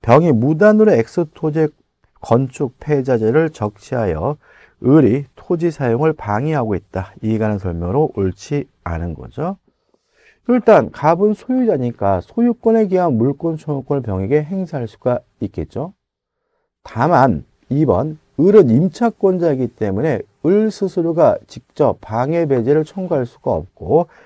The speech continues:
갑의 소유권을 대위 행사할 수가 있으니까 이 번도 뭐죠?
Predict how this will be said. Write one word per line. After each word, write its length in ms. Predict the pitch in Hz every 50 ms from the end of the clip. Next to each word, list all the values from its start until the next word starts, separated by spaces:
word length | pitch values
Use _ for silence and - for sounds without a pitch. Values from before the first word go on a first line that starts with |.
| _ _ _
갑의 400 | - - 110 117 127 143 151 147
소유권을 640 | 139 - 131 127 120 - _ - 110 143 170 180 165 _ _ _ _ _
대위 420 | - - - 107 120 147 170 180 170
행사할 400 | 143 135 131 123 135 123 113 101
수가 240 | - - - 113 101
있으니까 480 | 90 - - 90 87 85 82 - 139
이 60 | 160
번도 320 | 160 170 170 160 156 156 143
뭐죠? 320 | 107 85 76 87 123 135